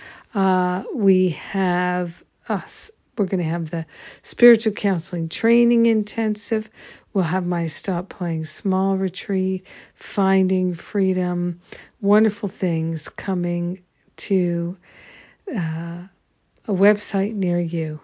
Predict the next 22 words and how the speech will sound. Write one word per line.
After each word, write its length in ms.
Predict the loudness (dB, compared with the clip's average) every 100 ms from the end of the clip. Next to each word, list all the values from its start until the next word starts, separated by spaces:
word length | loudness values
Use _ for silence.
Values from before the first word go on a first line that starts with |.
| -12 0
<laughs> 720 | 0 2 0 0 -2 -8 -10 -12 -12 _ _ -20 -20 -20 -20 _ 6
Thank 400 | 6 6 4 2
you 100 | 2
for 120 | 0
praying 440 | 2 2 4 2
with 200 | 0 0
me 160 | -2 -2
today. 640 | -4 -6 -4 -4 -4 -8 -4
I 80 | -2
love 400 | 0 2 0 2
and 120 | 0
appreciate 760 | -2 -4 -8 -6 -6 -4 -4 -4
you. 280 | -4 -4 -6 -14 -20 -20 _ 0
May 200 | 2 4
you 180 | 2
always 580 | 2 2 4 4 2 -4
know 220 | -4 -2
what 140 | -2 -4
a 40 |
blessing 540 | -4 -4 -4 -6 -6 -4
you 220 | -2 -4
are. 380 | -6 -6 -10